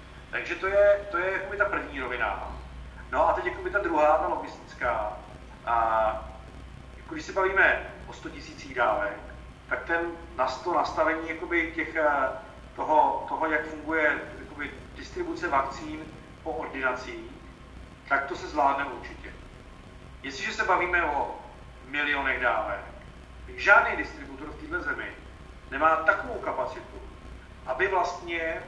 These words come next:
tohleto add-on vlastně zvládnul. Jo, běžně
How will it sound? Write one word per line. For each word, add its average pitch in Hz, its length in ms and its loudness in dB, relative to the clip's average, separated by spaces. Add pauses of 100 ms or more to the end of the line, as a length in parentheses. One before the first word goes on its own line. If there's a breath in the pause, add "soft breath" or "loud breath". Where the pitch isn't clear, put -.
(100)
tohleto 180 640 2
add-on - 680 -2 (200)
vlastně 139 260 -6
zvládnul. 165 500 4 (500)
Jo, 180 280 0
běžně 196 540 2